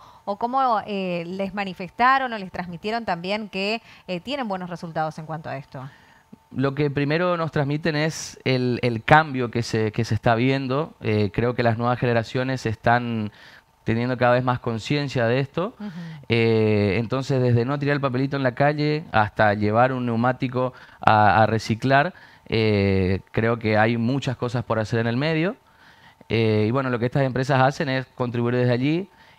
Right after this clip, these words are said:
Speaker 2: incluso convirtiendo eso que ya está fuera de uso en una materia prima nueva,
Speaker 1: Sí.
Speaker 2: que se realiza para, para otro tipo de productos,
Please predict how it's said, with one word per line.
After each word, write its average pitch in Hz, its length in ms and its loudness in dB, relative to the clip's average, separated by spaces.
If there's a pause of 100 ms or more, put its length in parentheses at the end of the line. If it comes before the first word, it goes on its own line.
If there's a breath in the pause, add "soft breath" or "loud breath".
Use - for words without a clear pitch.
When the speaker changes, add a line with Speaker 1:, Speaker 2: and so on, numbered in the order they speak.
(100)
Speaker 2:
incluso 135 680 -2 (140)
convirtiendo 139 720 0
eso 139 260 -2
que 123 180 0
ya 120 100 4
está 131 200 0
fuera 135 180 0
de 131 60 0
uso 156 180 -2
en 147 60 -2
una 135 100 0
materia 123 300 0
prima 120 260 -2
nueva, 160 440 0 (140)
Speaker 1:
Sí. - 180 -12
Speaker 2:
que - 80 2
se 120 120 0
realiza 120 320 0
para, 110 360 4
para 104 520 4
otro 117 300 -2
tipo 113 240 -2
de 110 60 -2
productos, 151 600 -4